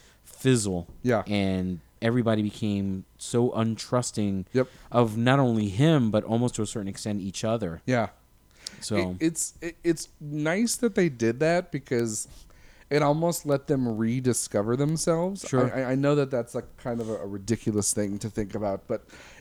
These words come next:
Speaker 2: it's, I mean, these guys, I mean, we're in phase two of phase three for these movies, so there's been a ton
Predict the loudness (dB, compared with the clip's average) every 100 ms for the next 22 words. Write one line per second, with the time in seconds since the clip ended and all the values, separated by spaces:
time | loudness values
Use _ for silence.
0 | -2 -2 -2 -2 2 4 4 2 2 2
1 | 2 0 -2 0 2 0 0 0 -2 0
2 | 0 0 -2 -2 -2 0 0 0 -4 -4
3 | -4 -6 -8 -6 -6 -4 -4 -4 -4 -2
4 | -2 -2 -4 -4 -8 -6 -2 0 0 -2